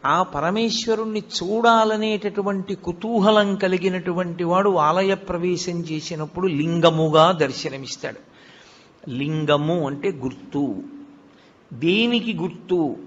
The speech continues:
నీకు కలిగిన ఆర్తికి జవాబు చెప్పటానికి గుర్తు. అందుకే శివాలయంలోకి ఎందుకు వెళ్ళాలి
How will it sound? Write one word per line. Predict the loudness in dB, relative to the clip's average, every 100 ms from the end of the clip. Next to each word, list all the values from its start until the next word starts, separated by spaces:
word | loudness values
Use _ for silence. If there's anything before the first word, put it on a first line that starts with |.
| -10
నీకు | -4 0 2 0 -2
కలిగిన | -2 0 0 0 0 0 0
ఆర్తికి | 0 0 -2 -6 -6
జవాబు | -2 2 4 4 4 2
చెప్పటానికి | 0 -2 -2 -2 -2 -2 -6 -8
గుర్తు. | -10 -10 -14 -18 -18 -20 _ _ _ _ -20 _ -20 _ -12
అందుకే | -8 -6
శివాలయంలోకి | -6 -8 -2 2 4 4 4 2 0 0 -2 -2 -2
ఎందుకు | -4 -4 -4 -2
వెళ్ళాలి | -2 -2 -4 -6 -8